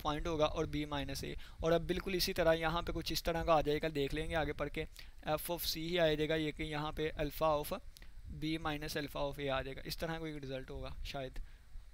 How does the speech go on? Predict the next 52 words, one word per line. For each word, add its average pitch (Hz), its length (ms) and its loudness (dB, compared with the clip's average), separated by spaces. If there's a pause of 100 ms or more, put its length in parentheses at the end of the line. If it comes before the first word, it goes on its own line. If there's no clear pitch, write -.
(140)
क्योंकि 160 220 -2
मैंने 165 200 0
पीछे 151 220 -2
वाले 151 140 2
theorems 151 300 -2
पढ़े 160 200 -2
हुए 175 200 -4
हैं। 156 100 0
अ, - 840 -2 (120)
Riemann 160 340 2
वाले 160 200 6
तो 160 100 4
रीमन 156 240 2
को - 120 0
ही 160 180 2
general 143 280 4
करके 135 220 4
लिख 131 160 0
देना। - 260 0
अब 160 120 4
यहाँ 165 200 4
पे 165 80 0
उन्होंने 165 220 2
एक्साई 151 380 4
यूज़ 139 240 0
कर 135 100 2
लिया, 127 280 2 (200)
ठीक 151 140 2
है। - 280 0 (120)
यहाँ 156 240 2
पे, 165 160 2
अ, 156 80 0 (960)
Riemann - 320 12
वाले 190 180 12
में 185 100 10
सी - 160 10
यूज़ - 260 10
किया 202 140 10
था, 202 80 6
यहाँ 151 240 6
पे 156 100 0
उन्होंने 151 280 -4
एक्साई 135 260 0
यूज़ 131 200 -4
कर 165 100 -4
लिया, 135 180 -6
तो - 80 -6
ये 143 160 -2
एक्साई 135 280 -2
इस 135 140 -4
तरह 135 160 -2
आएगा, 139 340 -4